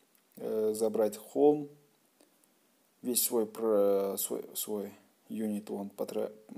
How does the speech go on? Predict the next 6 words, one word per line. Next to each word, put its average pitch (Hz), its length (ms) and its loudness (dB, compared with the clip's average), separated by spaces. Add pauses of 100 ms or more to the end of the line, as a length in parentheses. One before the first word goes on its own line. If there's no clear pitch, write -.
(140)
потратил 104 640 -4 (480)
рядом 101 420 -4 (320)
с - 140 -16
моей 104 220 -6
базой. 135 440 0 (1400)
Вот. 101 680 -6